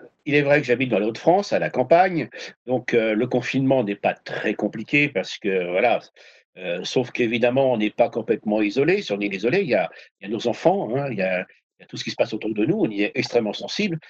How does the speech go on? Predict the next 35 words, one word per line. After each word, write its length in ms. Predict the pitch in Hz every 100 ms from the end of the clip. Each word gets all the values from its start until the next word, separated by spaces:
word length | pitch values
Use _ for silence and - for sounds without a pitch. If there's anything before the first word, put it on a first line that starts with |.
| _ 107
Mais 60 |
ce 80 | 110
que 100 | 175
j'espère, 640 | 151 143 - 139 131 113 - _
et 80 | 110
s'il 220 | - 131
n'y 100 | 127
a 80 | 120
pas 240 | - 127 117
de, 220 | 90 82 - _ _ _ _ _ _ _ _ -
d'incident 520 | 135 - 127 139 139
ou 60 | 123
d'accident 440 | 127 127 - 123
majeur, 640 | 110 139 127 139 123 113 98
euh, 300 | 95 95 95
autour, 640 | 101 107 - 123 117 92
euh, 300 | 95 95 95
de 140 | 92
nous, 180 | 107 180
dans 100 | 123
la 120 | 101
famille, 360 | - 95 143 160 - - _ _
c'est 160 | 127
de 100 | 123
se 160 | 127 147
faire 400 | - 143 123 95
une 260 | 87 92 90
super 800 | - - 180 - 151 127 95 -
chasse 360 | - 135 -
aux 180 | 123 113
œufs 180 | 143 170 - - - _
et 200 | 123 135
une 420 | 123 123 117 110
super, 840 | 104 - - 160 170 151 139 127 110
euh, 240 | 104 98